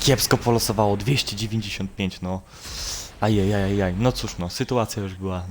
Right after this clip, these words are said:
dość ciężka. Popełniłem błąd, bo mogłem już uciekać do prawej strony do moich czołgów, tam mógłbym się bardziej schować ze wzniesieniem.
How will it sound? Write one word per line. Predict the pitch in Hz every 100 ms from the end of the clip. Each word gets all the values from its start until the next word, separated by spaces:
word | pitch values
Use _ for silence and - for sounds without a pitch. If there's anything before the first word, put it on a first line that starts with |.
| 95
dość | 117 -
ciężka. | - 87 - 104 104 - - - - - - - - - - - - - - - -
Popełniłem | 190 233 220 214 190
błąd, | 196 170
bo | 156
mogłem | 156 151 151
już | 143 -
uciekać | 147 - 151 139 107
do | 107 98 98 - - -
prawej | 196 226 160 127
strony | - 113 107 101
do | 104
moich | 110 101 -
czołgów, | 139 98 127 - -
tam | 120
mógłbym | 120 123 113 120
się | 113
bardziej | 127 131 123
schować | - 123 117
ze | 104
wzniesieniem. | 107 139 170 110 87 110